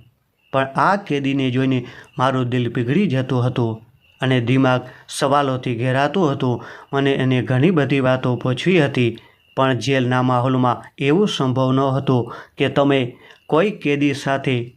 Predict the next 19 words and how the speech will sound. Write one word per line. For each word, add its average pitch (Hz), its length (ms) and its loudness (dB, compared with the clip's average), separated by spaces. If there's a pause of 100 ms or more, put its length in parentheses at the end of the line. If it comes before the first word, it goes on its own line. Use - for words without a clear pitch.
ખુલ્લેઆમ 135 480 2
વાત 131 280 -2
કરી 160 240 0
શકો. 123 540 -2 (540)
હવે 175 240 2
તેની 139 320 2
સજાનો 127 540 0
સમય 151 360 0
આવી 135 320 0
ગયો 123 280 0
હતો 123 380 -2 (320)
અને 175 240 2
તેને 131 440 -2 (220)
તેના 131 300 2
ઘરના 127 400 0
સભ્યો 127 420 0
સાથે 135 560 -2 (320)
મળવાની 127 480 2
મંજૂરી 123 500 0